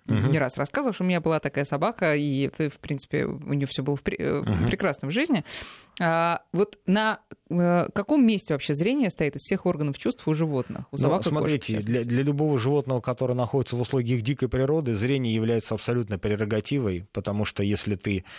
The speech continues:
Speaker 1: не видишь, ну, в условиях дикой природы, ты не можешь защищаться, ты не можешь нападать, ты не можешь убегать, потому что ты не знаешь куда. Поэтому любое животное с ухудшением зрения, оно в условиях дикой природы неминуемо погибает, и других вариантов нет.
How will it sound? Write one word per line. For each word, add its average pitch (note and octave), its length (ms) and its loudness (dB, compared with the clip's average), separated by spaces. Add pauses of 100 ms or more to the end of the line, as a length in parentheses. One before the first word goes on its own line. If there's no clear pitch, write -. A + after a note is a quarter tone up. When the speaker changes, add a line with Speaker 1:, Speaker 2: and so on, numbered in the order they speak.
(340)
Speaker 1:
не A#2+ 120 2
видишь, E3 440 0
ну, C3 120 0
в A#2 80 0
условиях G#2 420 -2
дикой A2 240 -2
природы, B2 440 0
ты B2+ 140 -2
не B2 140 2
можешь A#2 240 0
защищаться, B2 760 -2
ты A2 160 -4
не G#2+ 80 0
можешь G#2+ 260 0
нападать, A#2 480 -2
ты G#2+ 80 -10
не G2+ 80 -6
можешь G#2+ 280 -4
убегать, A2 340 0
потому G2+ 120 -6
что - 80 -14
ты G2 60 -4
не G2 120 -2
знаешь G#2 240 -2
куда. F2 320 -6 (420)
Поэтому A2+ 320 -4
любое C#3+ 300 2
животное G#2+ 800 0
с - 120 -6
ухудшением A2+ 580 -2
зрения, B2+ 500 0 (120)
оно G#2 440 0
в G2+ 80 -4
условиях G#2 320 0
дикой G2+ 260 -2
природы A2+ 380 0
неминуемо G#2 500 -2
погибает, G#2+ 580 -2
и G2 40 -4
других G2 360 -6
вариантов F#2+ 380 -4
нет. - 140 -8